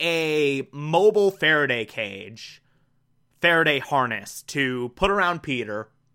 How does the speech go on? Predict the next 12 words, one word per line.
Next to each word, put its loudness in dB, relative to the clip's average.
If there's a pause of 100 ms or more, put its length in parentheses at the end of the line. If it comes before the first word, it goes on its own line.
(1800)
and 0
send 0
him -2 (100)
into -2 (220)
the -2
time 0
bubble -12 (1300)
so -2
that 6
he -4 (520)
don't 2
die. 2